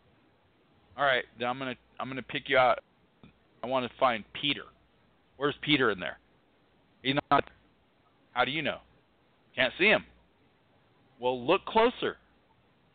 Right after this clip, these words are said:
See, that's where we're at right now. That's where we're at.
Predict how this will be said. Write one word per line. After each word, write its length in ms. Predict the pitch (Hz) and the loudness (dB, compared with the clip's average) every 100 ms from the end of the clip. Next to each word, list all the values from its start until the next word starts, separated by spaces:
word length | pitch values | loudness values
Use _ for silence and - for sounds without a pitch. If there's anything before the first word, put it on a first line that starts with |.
| _ _ _ _ _ _ _ _ _ _ _ _ _ _ _ _ _ _ _ _ _ | _ _ _ _ _ _ _ _ _ _ _ _ _ _ _ _ _ _ _ _ _
See, 80 | - | -6
that's 260 | 113 131 - | 2 2 2
where 120 | 160 | -2
we're 200 | 135 120 | -2 0
at 240 | 113 101 - | 2 2 0
right 200 | 98 101 | -4 -4
now. 240 | 101 87 - _ _ _ | -8 -12 -18 _ _ _
That's 180 | 113 120 | 0 0
where 140 | 123 117 | -2 -6
we're 260 | 104 107 95 | -4 -4 -2
at. 180 | 82 | -4